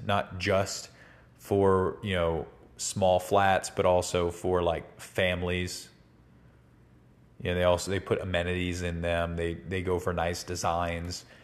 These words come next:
So they just don't, and I think that that makes sense, right? If enough people in the town of all income levels have this, like, equitable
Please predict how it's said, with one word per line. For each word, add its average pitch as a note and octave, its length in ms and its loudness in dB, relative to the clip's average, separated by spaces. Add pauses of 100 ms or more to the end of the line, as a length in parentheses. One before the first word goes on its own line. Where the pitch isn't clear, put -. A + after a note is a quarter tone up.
(240)
So - 160 2
they A#2+ 140 6
just C3 320 2
don't, G2+ 520 2
and A2+ 140 4
I C#3+ 80 8
think F#3 320 -4
that F#3 120 -8
that E3 160 0
makes C#3+ 260 -2
sense, B2+ 360 0
right? F#2+ 240 4
If G#2 140 -2
enough A#2+ 480 4
people A2+ 480 2
in A#2 160 0
the A2+ 80 6
town G2 720 4
of G2+ 140 -4
all A2 280 8
income A#2 420 2
levels F#2 500 0 (560)
have A2+ 340 8
this, G#2 200 2
like, F#2+ 200 2 (140)
equitable G2+ 800 6